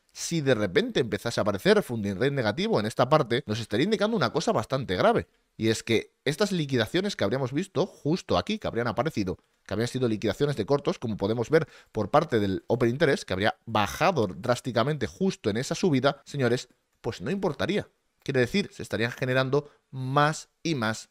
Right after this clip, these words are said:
operaciones en corto por la parte alta. ¿Qué es lo que tenemos en estos momentos por el mercado? Número uno, se nos están generando barreras por la parte alta, que ahora la vamos a ver en el otro indicador que nos la muestra mejor, pero ya estamos viendo como en los sesenta y cinco mil dólares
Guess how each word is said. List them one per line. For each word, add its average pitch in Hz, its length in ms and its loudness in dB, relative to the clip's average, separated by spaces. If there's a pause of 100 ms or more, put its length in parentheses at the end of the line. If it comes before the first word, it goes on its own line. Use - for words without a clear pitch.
(140)
operaciones 107 640 0
en 110 120 -8
corto 98 340 -6
por 120 140 -4
la 107 100 -2
parte 82 280 -8
alta. - 320 -8
¿Qué - 60 8
es 233 100 12
lo 269 80 6
que 226 80 6
tenemos 220 280 2
en 196 80 2
estos 196 160 -2
momentos 180 280 0
por 156 140 4
el 123 60 4
mercado? 95 400 -2
Número 220 280 4
uno, 85 220 -4
se - 120 -6
nos 135 100 -4
están 226 180 -2
generando 220 340 2
barreras 185 300 2
por 151 140 0
la 147 80 4
parte 175 240 2
alta, 151 240 2 (240)
que - 80 -2
ahora 214 100 6
la 220 100 10
vamos 185 220 4
a 151 60 4
ver 190 140 2
en 185 100 0
el 143 80 2
otro 175 180 2
indicador 170 380 -2
que 185 80 -8
nos 143 180 -6
la 131 140 0
muestra 170 360 -2
mejor, 170 320 4
pero - 260 2
ya 165 120 0
estamos 220 320 0
viendo 208 260 2
como 170 200 0
en 131 80 2
los 127 160 2
sesenta 123 300 -4
y - 20 -6
cinco 120 260 -6
mil 202 160 -2
dólares 208 320 0